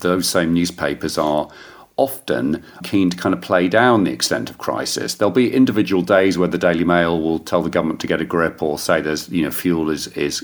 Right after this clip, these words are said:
in chaos, but it's not an absolutely relentless kind of campaign of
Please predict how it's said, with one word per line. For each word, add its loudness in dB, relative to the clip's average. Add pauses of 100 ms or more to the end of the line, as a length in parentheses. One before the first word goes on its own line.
in -2
chaos, 0
but -4
it's -2
not 2
an 0
absolutely -2
relentless 0
kind -2
of -8
campaign -4
of -6